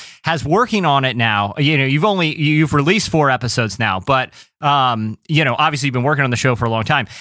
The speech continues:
Has just being in that headspace, have you seen any kind of change in just your day-to-day outlook?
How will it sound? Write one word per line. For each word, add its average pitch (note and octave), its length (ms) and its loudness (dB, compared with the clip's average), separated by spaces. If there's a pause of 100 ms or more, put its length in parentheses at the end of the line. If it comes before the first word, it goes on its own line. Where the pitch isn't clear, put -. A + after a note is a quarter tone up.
Has D#3 140 -2
just E3+ 300 -2
being E3+ 240 4
in F#3 100 2
that D#3+ 120 0
headspace, C#3+ 560 -2 (180)
have C3+ 160 -2
you F3 160 0
seen E3+ 360 0
any D#3 180 0
kind C#3+ 160 -2
of A#2 60 -6
change B2 500 0
in A#2 100 2
just A#2 200 -4
your B2 80 -2
day-to-day G#2 500 -4
outlook? G#2+ 460 -2